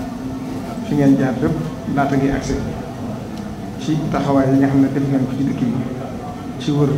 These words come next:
barab yi nga xam ne mooy fi Ami Tata ak barab yi nga xam ne mooy forage yi ñu defar ci dëkk bi. Kon nag loolu dégg nañ ko bu baax.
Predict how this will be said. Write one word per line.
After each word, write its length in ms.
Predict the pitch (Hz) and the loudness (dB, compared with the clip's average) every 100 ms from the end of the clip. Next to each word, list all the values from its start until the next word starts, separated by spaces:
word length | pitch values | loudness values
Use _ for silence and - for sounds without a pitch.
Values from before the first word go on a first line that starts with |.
| 139 | 0
barab 260 | 135 131 123 | 0 0 2
yi 80 | 139 | 2
nga 100 | 139 | 4
xam 160 | 143 127 | 4 4
ne 80 | 123 - 160 120 - - 107 - - | 2 -2 -6 -8 -6 -6 -4 -4 0
mooy 240 | 135 135 135 | 4 4 4
fi 120 | 135 135 | 2 2
Ami 200 | 151 143 | 2 4
Tata 440 | 131 - - 165 - - | 4 2 2 2 0 0
ak 200 | 135 - | 0 2
barab 240 | 143 131 131 | 4 4 4
yi 100 | 143 | 2
nga 100 | 139 | 2
xam 160 | 139 | 2
ne 80 | 135 | 2
mooy 260 | 135 139 139 | 4 4 4
forage 380 | 139 131 127 - | 2 2 0 0
yi 40 | 131 | 0
ñu 60 | - | 0
defar 180 | 120 - | 2 0
ci 80 | 139 | 2
dëkk 120 | 135 | 2
bi. 720 | 120 - 104 - - 104 - - - 196 190 185 170 - - - - - - - | 2 0 -2 -4 -4 -4 -2 -2 -2 -4 -4 -2 -4 -6 -6 -6 -6 -8 -8 -4
Kon 160 | 139 135 | 0 2
nag 140 | 135 139 | 2 2
loolu 240 | 143 135 135 | 4 4 4
dégg 180 | 143 135 | 4 4
nañ 180 | 123 | 2
ko 100 | 120 120 | 0 -2
bu 120 | 127 | -4
baax. 140 | 120 | -4